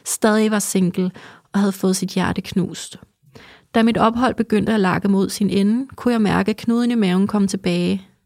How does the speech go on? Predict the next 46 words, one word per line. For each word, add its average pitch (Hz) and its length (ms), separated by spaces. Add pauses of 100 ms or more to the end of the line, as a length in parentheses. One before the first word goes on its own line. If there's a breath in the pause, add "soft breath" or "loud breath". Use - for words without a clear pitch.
(180)
Jeg 220 100
skulle - 160
snart 220 280
hjem 214 180
til - 140
den 196 160
by, 214 240
vi 196 80
begge 190 280
boede 220 460
i, 202 160 (480 loud breath)
og 233 80
jeg 214 80
kunne 214 140
lige 220 120
se 196 300
det 196 100
for 180 180
mig, 185 180
at - 60
jeg 180 80
ville 190 100
støde 190 340
ind 202 180
i - 20
ham 196 260 (160)
en 202 120
dag 190 180
i 214 80
Rema 190 240
tusind. 185 480 (1700 loud breath)
Jeg 240 140
ville 240 140
ikke 269 180
ane, 214 300
om 202 120
jeg 190 80
skulle 190 260
være 127 100
sur, - 480
glad, 190 380
ked 240 220
af - 180
det, 202 160
eller 190 200
okay, 202 480